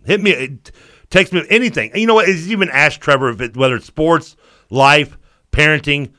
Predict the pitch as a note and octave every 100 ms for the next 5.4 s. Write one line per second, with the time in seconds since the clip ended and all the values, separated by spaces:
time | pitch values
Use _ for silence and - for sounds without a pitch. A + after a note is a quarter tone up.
0 | _ - C#3+ C#3+ D#3 C#3 - C#3+ C3 -
1 | _ _ _ _ A#2+ E3+ F3+ G2 C3 C#3+
2 | - G#2 G2+ D3+ D#3+ D#3+ C3+ A2 A#2+ C#3
3 | A2+ G#2 F#2+ F2+ F2 F2 F#2 G#2+ C3+ C3
4 | B2+ B2+ A2 A2+ G2+ G#2 G2+ F#2 E2+ F2
5 | D2 D2 B1